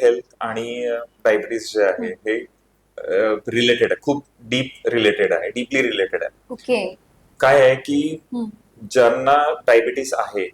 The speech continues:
Speaker 1: अशा लोकांमध्ये जे चेंजेस आहेत, म्हणजे जे बोनच्या सपोर्टिंग सॉकेट, म्हणजे दाताच्या सपोर्टिंग जे सॉकेट आहे, त्याला आम्ही
Speaker 2: हम्म.
Speaker 1: पेरिडॉन्शियम म्हणतो आमच्या भाषेमध्ये,
Speaker 2: ओके.
Speaker 1: तर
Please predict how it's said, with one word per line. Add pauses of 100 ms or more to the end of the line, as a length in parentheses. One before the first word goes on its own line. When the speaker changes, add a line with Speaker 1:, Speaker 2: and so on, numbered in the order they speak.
(100)
Speaker 1:
अशा
लोकांमध्ये (560)
जे
चेंजेस
आहेत,
म्हणजे
जे (300)
बोनच्या
सपोर्टिंग
सॉकेट,
म्हणजे
दाताच्या
सपोर्टिंग (380)
जे
सॉकेट
आहे,
त्याला
आम्ही
Speaker 2:
हम्म.
Speaker 1:
पेरिडॉन्शियम
म्हणतो
आमच्या
भाषेमध्ये,
Speaker 2:
ओके. (680)
Speaker 1:
तर